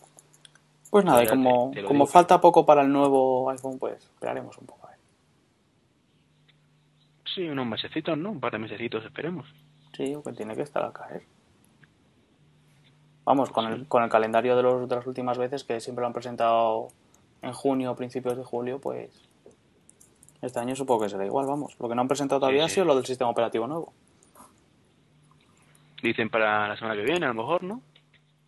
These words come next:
Speaker 1: Oye, muchas cosas, ¿no? Seguidas.
Speaker 2: Hombre, eh, tiene lógica esperar a que saliera el iPad para,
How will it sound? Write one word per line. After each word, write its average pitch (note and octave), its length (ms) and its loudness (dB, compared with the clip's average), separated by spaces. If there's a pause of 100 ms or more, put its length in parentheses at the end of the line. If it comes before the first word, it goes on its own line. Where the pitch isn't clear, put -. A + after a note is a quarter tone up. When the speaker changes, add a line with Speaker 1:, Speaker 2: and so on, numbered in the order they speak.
(120)
Speaker 1:
Oye, A#2+ 200 -12
muchas B2 320 -10
cosas, D3+ 280 -8
¿no? F3 200 -4
Seguidas. E3+ 440 -12 (2500)
Speaker 2:
Hombre, C3 260 -2 (360)
eh, G#2+ 1080 -4 (380)
tiene C#3 180 2
lógica G#2 640 0
esperar A2+ 460 0
a A2 100 0
que G#2+ 140 -14
saliera G#2+ 420 -4
el A2 80 -4
iPad G#2+ 340 -8
para, F#2+ 460 -10